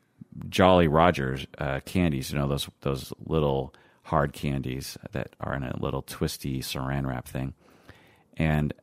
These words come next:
I, if my memory serves, I, I stole one of those. And what felt so great, you know, 'cause, because when I was growing up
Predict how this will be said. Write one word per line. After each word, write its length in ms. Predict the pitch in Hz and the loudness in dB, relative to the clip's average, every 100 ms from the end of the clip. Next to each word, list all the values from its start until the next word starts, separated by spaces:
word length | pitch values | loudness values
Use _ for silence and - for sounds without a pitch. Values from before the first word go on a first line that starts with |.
| _ | _
I, 120 | 73 | -2
if 500 | 80 - - - - | -2 -6 -12 -12 -6
my 300 | 78 73 73 | -4 -2 0
memory 340 | 80 110 69 | 2 2 0
serves, 320 | 65 - 69 69 | -2 -4 -2 -2
I, 140 | 65 - | -4 -4
I 80 | |
stole 460 | 73 - - 95 71 | -6 -4 4 4 6
one 180 | 78 80 | 2 2
of 80 | 67 | 0
those. 420 | 57 65 - - _ _ _ _ | -4 -6 -12 -16 _ _ _ _
And 360 | - 67 67 67 - | -6 -4 -4 -6 -4
what 180 | 71 - | -4 -2
felt 340 | - 78 - | 2 2 0
so 360 | - - 104 80 | 2 8 8 8
great, 400 | 71 85 76 - | 6 4 4 0
you 80 | |
know, 120 | 69 73 | -4 0
'cause, 260 | 87 78 - _ _ _ _ _ | 2 0 -6 _ _ _ _ _
because 360 | 107 120 113 | 6 8 8
when 120 | 110 120 | 8 8
I 100 | 143 | 8
was 120 | 127 | 8
growing 260 | 117 98 | 6 6
up 300 | 92 85 - | 8 6 4